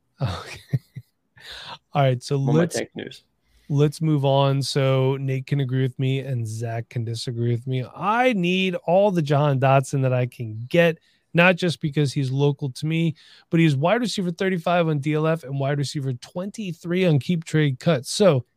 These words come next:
Speaker 1: check this, Zach. Despite missing five games with a hamstring strain, put up some pretty respectable numbers as a rookie. Thirty-five catches for five hundred twenty-three yards and seven touchdowns. That's on sixty-one targets.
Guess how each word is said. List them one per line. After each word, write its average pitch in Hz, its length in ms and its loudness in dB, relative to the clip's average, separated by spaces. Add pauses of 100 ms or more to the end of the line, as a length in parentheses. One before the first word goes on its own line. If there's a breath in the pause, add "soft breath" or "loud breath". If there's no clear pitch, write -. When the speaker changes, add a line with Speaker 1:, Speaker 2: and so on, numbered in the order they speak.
(120)
Speaker 1:
check 233 360 0
this, 240 260 -2
Zach. 127 580 -2 (340 loud breath)
Despite 220 420 0
missing 196 320 0
five 170 440 2
games 156 260 0
with 131 100 -2
a 127 40 2
hamstring 143 420 0
strain, 147 460 -2 (260)
put 302 140 0
up 320 80 -4
some 135 240 -2 (100)
pretty 269 220 -4
respectable 147 640 -2
numbers 135 480 0
as 120 100 -4
a 113 60 -6
rookie. 127 420 -2 (400 soft breath)
Thirty-five 180 480 2
catches 165 440 -2
for - 160 -10
five 143 300 -4
hundred 131 220 -4
twenty-three 127 380 -8
yards 127 300 -6
and 120 220 -14
seven 127 600 -8
touchdowns. 139 520 -4
That's 135 200 -6
on 143 100 -6
sixty-one 123 520 -6
targets. 135 480 -2